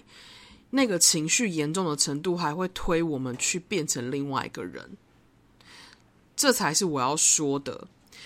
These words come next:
然后变成另外一个人的时候，其实并不真的是另外一个人，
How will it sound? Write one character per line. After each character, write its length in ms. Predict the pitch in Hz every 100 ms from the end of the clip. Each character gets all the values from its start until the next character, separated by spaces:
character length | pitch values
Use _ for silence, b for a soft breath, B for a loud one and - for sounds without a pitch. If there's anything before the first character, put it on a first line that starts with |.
| B
然 100 | 180
后 140 | 226 269
变 200 | 320 254
成 180 | 214
另 180 | 220 214
外 180 | 220 175
一 40 |
个 120 | 151 151
人 100 | 139
的 100 | 143
时 200 | - 147
候， 320 | 180 170 147 - _ _
其 180 | - -
实 120 | 180 185
并 200 | - 226
不 80 | 202
真 140 | 190
的 80 | 165
是 120 | 151
另 240 | 165 151 156
外 160 | 139
一 60 | 117
个 160 | - 90
人， 320 | 76 50